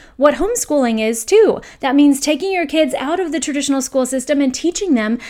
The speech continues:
at home in a different way. So that's all that he meant by that. He did not say, "Stop teaching your kids. Don't try to teach them anything." I don't know where this thought came from, but that's what people think of when they think of unschooling, and that's not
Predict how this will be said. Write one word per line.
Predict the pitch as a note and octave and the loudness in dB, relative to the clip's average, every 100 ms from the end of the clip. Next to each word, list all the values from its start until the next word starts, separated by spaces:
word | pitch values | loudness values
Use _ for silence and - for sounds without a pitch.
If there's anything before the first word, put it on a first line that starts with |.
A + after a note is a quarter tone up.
| - | -10
at | A#3+ B3 - | -4 -4 -2
home | D#4+ F4 C4 | 0 2 4
in | C4 | 2
a | C4+ | 0
different | - A#3+ - C4 C4 B3+ - - | 0 -2 0 -2 -2 -4 -12 -6
way. | G#3+ B3+ B3+ F#3+ F3 - - - - | 0 2 2 0 -4 -8 -16 -20 -8
So | - C4+ B3+ - - - | 0 4 4 0 -14 -6
that's | G3+ B3+ F4+ E4+ | 0 2 2 2
all | D4 D#4 | 0 4
that | C#4+ | 4
he | C#4+ C4+ | 6 6
meant | B3 C4+ C#4+ | 6 4 2
by | A3 G#3 | -2 0
that. | G3 - | 0 4
He | C#4 | 4
did | B3+ A#3 | 6 4
not | C4+ E4 | 2 2
say, | - D4+ C4+ G#3+ | -2 -2 -2 -2
"Stop | - - C4 B3 C4 | -6 -2 0 0 -2
teaching | - B3+ C4+ B3 | 0 0 4 2
your | A#3 | 4
kids. | A#3 A3 G3 - | 6 6 4 0
Don't | B3+ A3+ C4 | 0 0 -2
try | C#4 B3 | -2 0
to | A#3 | 0
teach | A#3+ A#3+ A3 - | 0 -2 -2 0
them | G#3+ G3+ | 0 0
anything." | A3 G3+ G3+ A3 G3 F3 - - - - - | 0 0 0 2 0 0 -8 -16 -18 -10 -2
I | B3+ | 2
don't | D4 E4+ | 2 2
know | D#4+ | 2
where | D#4 E4 | 2 2
this | C#4+ D4 - - - | 0 -2 -6 -14 -18
thought | - C4+ C#4+ - | -2 0 0 2
came | - D4+ F4 | 6 6 4
from, | - A3+ G3 F#3 | 2 2 2 0
but | A3+ | -2
that's | C4 C#4 - | -2 -4 2
what | E4+ - | 0 2
people | D4+ D4 | 0 0
think | C#4+ C#4+ C#4 | 2 2 2
of | A#3 | 0
when | A#3+ A#3+ | 0 -2
they | A#3 | 0
think | A#3 | -2
of | A3+ | 0
unschooling, | A3+ A3+ - B3 A3+ G3 | 0 -2 0 0 0 -2
and | A3 | -4
that's | A3+ - | -4 -4
not | G#3+ A#3+ C4 C4 | -2 0 -2 -4